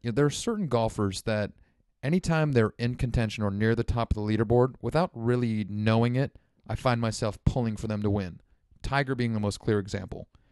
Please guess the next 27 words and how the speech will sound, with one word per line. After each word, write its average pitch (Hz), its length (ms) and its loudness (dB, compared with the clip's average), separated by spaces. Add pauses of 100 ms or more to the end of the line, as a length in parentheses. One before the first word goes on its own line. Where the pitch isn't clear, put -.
(140)
Anytime 147 340 0
Tiger's 127 380 0
near 113 120 2
the 107 60 -4
top 110 220 -2
of 104 120 0
the 107 60 2
leaderboard, 101 460 2 (640)
you 107 80 -6
know, 101 60 -6
or 104 160 -2
was 120 260 6
at 107 60 -8
the 104 60 -4
top 107 180 -2
of 98 100 -4
the - 80 -2
leaderboard, 98 380 0
<laughs> - 60 -14
he's - 180 -6
just - 140 -8 (380)
been 104 120 -2
on 101 80 -2
no 143 120 6
leaderboards 101 480 -2
lately, 98 300 -8 (380)
um, 101 320 -2